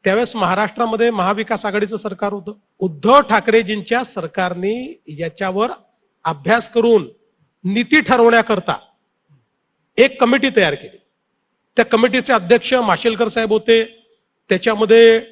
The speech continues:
डॉक्टर मुणगेकर, अ, सुखदेव थोरात यांच्यासारखी प्रमुख मंडळी होती, अठरा लोक होती. या सगळ्यांनी एक रिपोर्ट तयार केला आणि तो रिपोर्ट दोन हजार एकवीस साली उद्धवजींच्या सरकारला दिला.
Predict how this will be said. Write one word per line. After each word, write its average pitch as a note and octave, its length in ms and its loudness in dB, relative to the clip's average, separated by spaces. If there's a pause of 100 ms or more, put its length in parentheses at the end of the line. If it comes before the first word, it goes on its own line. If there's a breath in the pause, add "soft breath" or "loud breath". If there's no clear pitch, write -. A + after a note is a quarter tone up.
(120)
डॉक्टर F#3+ 260 -4
मुणगेकर, A3 840 0 (360)
अ, E3+ 240 -4
सुखदेव F#3 460 0
थोरात A3+ 320 4 (100)
यांच्यासारखी B3 540 -4
प्रमुख C4+ 340 0
मंडळी C4 380 6
होती, - 320 0 (280)
अठरा D4+ 320 4
लोक C4 220 4
होती. E3 300 -4 (800)
या G3 340 4
सगळ्यांनी A#3+ 760 2 (260)
एक A3 180 0
रिपोर्ट C#4 380 -2
तयार F#3+ 180 2
केला C#3 340 -8 (960)
आणि A#3 200 2
तो D4 80 0
रिपोर्ट C#4 380 0 (960)
दोन G3+ 220 0
हजार B3+ 200 0
एकवीस B3 300 -2
साली C4 260 -4
उद्धवजींच्या A#3 580 -4
सरकारला C4+ 480 0
दिला. E3+ 300 -2